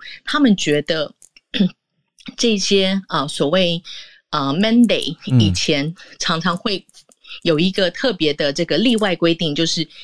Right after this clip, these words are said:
Speaker 1: 你如果是宗教人士，你可以得到一个 religious exemption。
Speaker 2: 哦。
Speaker 1: 但是，呃，现在州，很多州，有像纽约在这次可能，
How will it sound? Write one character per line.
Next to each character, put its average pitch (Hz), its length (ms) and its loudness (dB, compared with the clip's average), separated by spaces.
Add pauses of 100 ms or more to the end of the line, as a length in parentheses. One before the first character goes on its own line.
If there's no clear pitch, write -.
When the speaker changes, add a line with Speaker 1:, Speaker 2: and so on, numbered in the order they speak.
Speaker 1:
你 170 120 2
如 170 180 2
果 202 160 2
是 190 120 -2
宗 175 220 -2
教 165 180 0
人 135 240 0
士， - 220 -2
你 127 140 -4
可 202 160 -2
以 170 80 -2
得 143 100 -2
到 165 180 -2
一 147 40 -4
个 143 100 -2
religious 156 720 0
exemption。 160 600 -4 (160)
Speaker 2:
哦。 92 260 0 (400)
Speaker 1:
但 226 180 -2
是， 208 320 0 (340)
呃， 156 180 -4
现 277 200 4
在 247 140 4
州， 214 320 0
很 185 180 -2
多 190 160 2
州， 196 380 0
有 160 100 2
像 208 220 0
纽 143 160 0
约 156 180 0
在 175 140 0
这 165 160 0
次 160 160 -4
可 143 160 -6
能， 139 180 -8